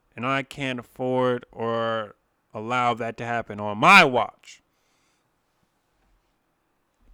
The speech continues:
Just saying all to say, I've been working hard.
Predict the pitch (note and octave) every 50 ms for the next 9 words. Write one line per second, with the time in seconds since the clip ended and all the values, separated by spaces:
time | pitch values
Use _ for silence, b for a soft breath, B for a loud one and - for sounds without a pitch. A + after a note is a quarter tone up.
0 | - - - _ _ _ _ _ - C3 - - D3+ C#3 B2+ B2+ B2 A#2 A2 G#2
1 | - - - B2+ A#2+ A2 A2 A2+ A2+ A2 A2 G#2 G2+ G#2 G2+ G2+ G2 G2 G2+ G2
2 | G2+ G2 G2